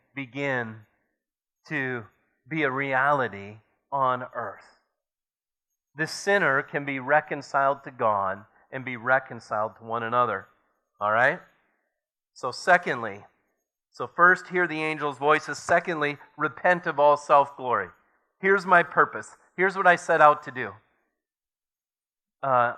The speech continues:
on this point. To make you absolutely loathe your self-glory. You don't know how nasty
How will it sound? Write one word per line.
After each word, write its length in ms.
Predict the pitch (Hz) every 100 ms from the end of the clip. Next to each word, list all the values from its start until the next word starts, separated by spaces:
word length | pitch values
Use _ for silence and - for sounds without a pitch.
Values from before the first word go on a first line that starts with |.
| 135
on 180 | 139
this 220 | 135 139 -
point. 300 | 131 110 104 _ _ _ _ _ _ _ _ _ _ _ _ -
To 100 | 165
make 540 | 160 175 214 - -
you 360 | 135 120 113 - _ _ -
absolutely 1120 | - 214 - - 214 185 175 160 139 135 135 131 _ _ _ _
loathe 1000 | 190 180 160 160 190 202 175 143 120 117 113 131
your 220 | 127 123
self-glory. 840 | - 143 117 - _ 120 98 98 _ _ _ _ _ _ _ _ _ _ _ _ _ _ _ _ _ _ _ _ _ _ - _ _ _ _ _ _ _ _ 143
You 180 | 175
don't 520 | 185 135 202 226 220 175
know 420 | 185 190 175 151
how 240 | - 165
nasty 1000 | 160 165 160 165 185 - - 147 127 123